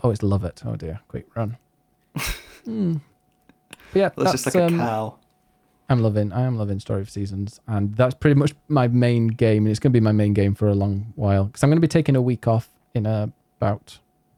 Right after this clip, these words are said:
Speaker 1: a week and a half, and so I should be able to play it without get-, without reaching the embargo limit, which is after,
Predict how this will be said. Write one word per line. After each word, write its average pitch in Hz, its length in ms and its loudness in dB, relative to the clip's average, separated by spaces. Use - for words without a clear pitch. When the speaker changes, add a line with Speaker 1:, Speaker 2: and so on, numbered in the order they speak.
Speaker 1:
a 131 40 2
week 135 220 0
and 139 60 2
a 143 40 2
half, 202 380 -4
and 104 460 0
so - 180 0
I 107 60 4
should 110 240 0
be 110 80 2
able 101 240 2
to - 140 -12
play 101 340 0
it 87 160 -8
without 104 340 0
get-, 101 260 0
without 110 300 2
reaching 107 280 -2
the 101 60 0
embargo 92 440 0
limit, 85 440 -8
which - 240 -10
is 92 160 -8
after, 98 520 -6